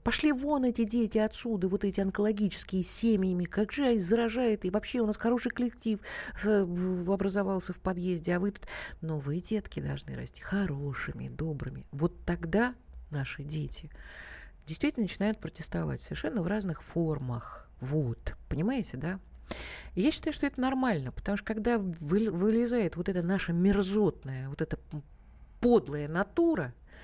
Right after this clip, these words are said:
э, размышление только о себе любимом, о собственном комфорте, а уж сегодня-то это стало, хм, как никогда во главе планеты всей, и главное бабло, главное комфорт, главное, чтоб меня не трогали, и дети кричат, и зачем они это делают, мне хочется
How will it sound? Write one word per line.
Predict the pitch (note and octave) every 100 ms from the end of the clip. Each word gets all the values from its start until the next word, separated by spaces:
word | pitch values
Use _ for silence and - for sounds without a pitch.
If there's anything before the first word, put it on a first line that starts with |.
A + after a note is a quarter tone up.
| - - - - - -
э, | D#3+ D#3+ D#3+
размышление | E3+ G3 A#3 B3+ G3+ F3
только | F#3+ F3+ E3
о |
себе | E3 G#3 E3+ D3+
любимом, | C#3 D#3+ A3+ C4+ C#3+ A#2+ -
о | D3+ C#3
собственном | - - - - F3+
комфорте, | - F#3 D#3+ - C4+ B3 - D3
а | C3+
уж | C3+
сегодня-то | - G#3 A3 E3 D3 D3+
это | C#3 C#3
стало, | - E3 D#3+ C#3+ C3 -
хм, | F#3 D3 B2+ - - - - -
как | D#3+ -
никогда | E3 E3+ D#3 D3+ D3 C3+
во | C#3
главе | D3 C#3
планеты | B2+ - C#3 G3 C4 F3
всей, | - - A#2 A#2+ -
и | - G2+ F#2+ F#2 -
главное | - C#3 C3 B2 A#2
бабло, | A#2 A#2 C3 F3+ A3 D#3+
главное | B2+ B2 B2 A#2+
комфорт, | - A#2+ - G3+ G#3+ E3+
главное, | C3+ C3+ B2
чтоб | B2 B2 -
меня | C3 C3
не | A#2+
трогали, | - C3+ A3+ E3+ C#3 A#2
и | A#2
дети | C#3+ -
кричат, | - A2 A2+ - G#3+ G#3+ -
и |
зачем | - F#3+ - G3+ G#3+ F#3
они | D#3+ C3+
это | B2+
делают, | B2 C3+ B2 B2 -
мне | C3+ C#3
хочется | C#3+ - -